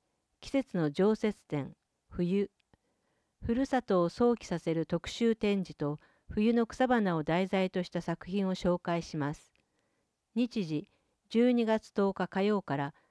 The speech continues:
三月九日日曜、九時から十七時。休館日、第二、第四月曜日、祝日を除きます。お問い合わせ、星野富弘美術館。電話、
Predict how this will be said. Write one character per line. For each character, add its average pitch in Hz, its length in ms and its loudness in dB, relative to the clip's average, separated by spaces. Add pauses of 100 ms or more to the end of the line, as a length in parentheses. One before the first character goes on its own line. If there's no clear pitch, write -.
(140)
三 240 300 -2
月 185 240 -4
九 165 100 -2 (240)
日 165 140 -4
日 160 380 -4
曜、 160 260 0 (560)
九 269 140 0
時 240 140 -2
か 147 140 -2
ら 131 140 -2
十 190 260 2
七 - 260 -8
時。 143 220 -6 (680)
休 262 220 0
館 233 320 0
日、 147 200 -4 (440)
第 214 320 2
二、 202 240 -2 (120)
第 220 340 2
四 214 200 2
月 190 340 -2
曜 175 200 2
日、 135 220 -6 (340)
祝 - 260 -4
日 220 260 -2
を 202 120 4
除 180 260 0
き 160 140 -4
ま 151 160 -2
す。 - 220 -16 (640)
お 190 120 -2
問 247 260 4
い 226 60 2
合 214 100 2
わ 208 80 0
せ、 - 280 -2 (400)
星 254 260 0
野 208 140 2
富 185 240 0
弘 170 240 -2
美 160 100 -2
術 - 260 0
館。 135 260 -4 (600)
電 202 300 2
話、 185 240 -2